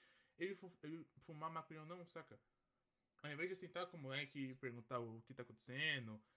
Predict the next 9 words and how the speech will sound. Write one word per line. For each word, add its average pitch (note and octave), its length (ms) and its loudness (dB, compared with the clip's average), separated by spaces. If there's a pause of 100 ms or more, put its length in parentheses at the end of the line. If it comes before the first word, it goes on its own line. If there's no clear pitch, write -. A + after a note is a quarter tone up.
(180)
o A2 60 -12
porquê A#2+ 400 -2
que C3+ 120 -6
ele B2+ 80 -2
tá A#2+ 140 -10
fumando C3 920 6
e G#2+ 60 -16 (100)
tal, D3 240 -4
não. B3 280 2